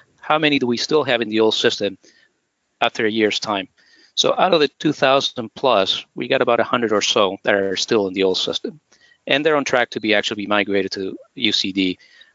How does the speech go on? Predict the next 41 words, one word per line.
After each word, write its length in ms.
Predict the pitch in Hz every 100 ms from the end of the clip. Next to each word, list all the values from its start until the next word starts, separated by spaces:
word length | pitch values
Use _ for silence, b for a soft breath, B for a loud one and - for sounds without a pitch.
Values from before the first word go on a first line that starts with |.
| -
uh, 280 | 101 92 92
in 160 | 98
the 80 | 98
near, 380 | 92 98 95 92 _
in 260 | - - 104
the 80 | 98
next 220 | 95 -
few 180 | - 95
weeks 240 | 95 -
or 60 | 110
months. 1200 | 101 95 107 _ - _ _ _ _ _ - - - B B B B B B B -
But 100 | 143
in 100 | 175
addition 320 | 190 233 131
to 100 | -
that, 240 | 120 113 110 _ _ _ -
there's 180 | 117
these 160 | - 123 -
other 320 | 147 143 120 104 -
things 280 | 127 113 107
that 120 | 107
actually 300 | 104 - 104
make 180 | 104 -
it 40 |
successful. 560 | - - 95 - 90 90 -
Just 340 | - 139 131 -
having 520 | - 139 139 127 120 _
built 300 | 123 120 -
something 520 | - - 120 104 101 -
in 160 | 101
collaboration 720 | 98 110 110 104 101 - 101
with 200 | 101 98 _ b b b
hundreds 400 | b 131 123 117
of 120 | 113 107
other 180 | 107
people 1400 | 101 - 107 107 107 107 _ _ _ _ _ 98 98 95
and 160 | - 92
get 220 | 98 113
their 100 | -
heads 280 | - 117 -
together 500 | - 107 110 101 98